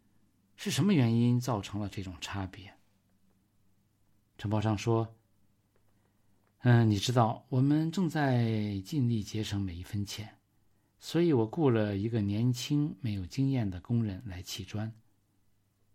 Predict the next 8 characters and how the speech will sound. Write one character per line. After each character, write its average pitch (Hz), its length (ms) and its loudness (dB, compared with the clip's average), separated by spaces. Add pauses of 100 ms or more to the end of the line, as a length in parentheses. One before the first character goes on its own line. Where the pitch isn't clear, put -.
(960)
父 - 140 -2
亲 110 140 2
说 117 340 0 (300)
：“哦， 120 420 0 (640)
那 170 100 -4
是 143 160 -6
什 117 300 -2
么 160 320 0